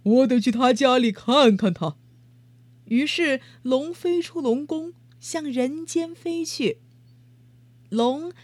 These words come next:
来到了叶县，在空中远远儿一望，他看到一户人家大门前的石柱子上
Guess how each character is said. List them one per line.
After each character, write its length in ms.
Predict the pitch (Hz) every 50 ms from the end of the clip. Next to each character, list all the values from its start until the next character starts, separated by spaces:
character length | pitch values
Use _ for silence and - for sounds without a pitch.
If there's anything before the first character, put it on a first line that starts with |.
| - _
来 340 | - 214 208 208 220 277 320
到 240 | 330 359 339 320 302
了 160 | 277 269 269
叶 340 | 269 - 339 359 339 269 220
县， 320 | 202 - - 196 160 143 - _ _ _ _ _ _ _ _ _
在 160 | - 339 320
空 320 | 302 - - 359 359 370 359
中 220 | 370 359 370 339
远 340 | 285 240 190 165 151 160 175
远 100 | 226 277
儿 140 | 320 370 415
一 220 | 440 381 254 233 226
望， 300 | 220 240 226 208 - - _ _ _ _ _ _ _ _
他 140 | - - 220
看 280 | 214 - 220 247 214 202
到 140 | 196 185
一 160 | 185 180 180 190
户 220 | 202 - - 208
人 200 | 190 185 180 190
家 160 | 196 240 220
大 200 | 226 254 247 240
门 200 | 208 190 190 214
前 240 | 254 - - 185 190
的 100 | 220 240
石 260 | 233 - - 214 214
柱 260 | 214 - 330 320 302
子 100 | 240 -
上 280 | 196 190 226 185 170 196